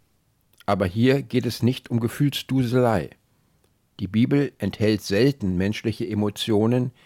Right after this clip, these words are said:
die doch so wankelmütig sind, sondern Gottes Wirken steht im Vordergrund.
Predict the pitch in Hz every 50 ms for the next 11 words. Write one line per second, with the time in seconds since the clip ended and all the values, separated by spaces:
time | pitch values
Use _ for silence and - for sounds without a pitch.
0 | _ _ _ _ _ - 110 98 117 113 95 95 98 123 135 135 107 110 113 135
1 | 135 - 117 107 107 107 107 - 113 104 - - 101 82 76 78 - - _ _
2 | _ _ _ _ _ _ _ _ _ _ _ - - 98 113 131 135 131 131 123
3 | 110 113 107 - 127 107 - 110 117 131 135 - - 90 - - - 101 - 90
4 | 82 - - 101 90 87 87 87 82 - 71 71 69 -